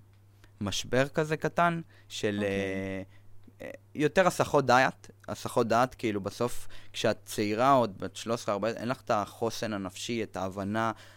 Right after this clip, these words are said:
Speaker 2: כן.
Speaker 1: אה, את הבגרות של מה זה לתחזק קריירה של ספורטאי, את לא מבינה עדיין מה זה.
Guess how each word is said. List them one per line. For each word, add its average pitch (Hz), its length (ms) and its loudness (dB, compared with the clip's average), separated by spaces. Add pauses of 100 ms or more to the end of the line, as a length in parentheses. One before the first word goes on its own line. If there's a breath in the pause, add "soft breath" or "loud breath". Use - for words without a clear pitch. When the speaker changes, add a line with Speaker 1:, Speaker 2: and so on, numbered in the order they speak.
(140)
Speaker 2:
כן. - 60 -6
Speaker 1:
אה, 95 340 -2
את - 120 -6
הבגרות 113 580 2
של 110 160 -2
מה 113 180 0
זה 127 120 0
לתחזק 104 720 -4
קריירה 110 500 0
של 101 200 -6
ספורטאי, 98 600 -2
את - 120 -12
לא 101 80 -2
מבינה 110 380 -4
עדיין 90 280 -8
מה 90 120 -8 (100)
זה. - 60 -20